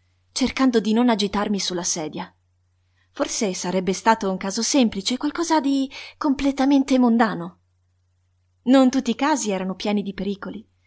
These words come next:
Magari per una volta Jinx avrebbe potuto arrivare alla fine di un lavoro senza lividi e bernoccoli. Allora perché mi sentivo l'intestino lacerato da un'orda di pipistrelli vampiro idrofobi?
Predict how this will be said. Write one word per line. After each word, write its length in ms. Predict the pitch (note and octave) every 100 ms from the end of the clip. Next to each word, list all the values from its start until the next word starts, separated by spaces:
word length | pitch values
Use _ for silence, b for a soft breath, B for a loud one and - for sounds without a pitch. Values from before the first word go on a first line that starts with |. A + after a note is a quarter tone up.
| _ _ _ _
Magari 480 | - G#3 G3+ A3+ B3+
per 220 | - F#3
una 160 | F#3+ G#3+
volta 380 | F#3+ A3+ - F#3
Jinx 360 | F3+ A3 B3
avrebbe 340 | G#3 F#3+ F#3 F#3+
potuto 340 | G3 A#3 A3+
arrivare 400 | G#3 G#3+ G#3 A3
alla 140 | G3 A#3
fine 240 | A#3+ G#3+
di 80 | G3
un 60 |
lavoro 280 | F#3+ G3+ B3
senza 380 | F#3+ G#3 A3 G#3
lividi 340 | G#3+ A3 G#3+
e 60 | G3+
bernoccoli. 720 | G3 A3+ A3+ - F#3+ F3+ - _ _ _ _ _ _ _ _ _ _ _ _ _ _ _ _ _ -
Allora 400 | C4 C4+ C#4+ B3
perché 460 | - A3+ - - F#3
mi 100 | E3+
sentivo 420 | - F#3 G#3 G3
l'intestino 600 | F3+ G3 F#3 - - G#3
lacerato 540 | F#3 - G3 A3 A3 G3
da 140 | F#3
un'orda 460 | F#3 G#3 A3+ A3 G3+
di 100 | F#3+
pipistrelli 680 | F#3+ G3 - - A3 G#3+ F#3+
vampiro 400 | G3 F#3+ A3+ G3+
idrofobi? 760 | G3 A3+ - F#3 F3+ C#3+